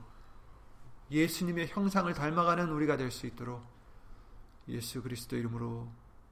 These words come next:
축복하여 주시옵소서. 여기 있는 우리뿐 아니라 함께하지 못한 믿음의 심령들과 또 인터넷을 통해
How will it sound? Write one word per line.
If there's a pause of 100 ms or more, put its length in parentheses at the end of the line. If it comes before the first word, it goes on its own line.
(420)
축복하여
주시옵소서. (920)
여기
있는
우리뿐
아니라
함께하지
못한
믿음의
심령들과 (460)
또
인터넷을
통해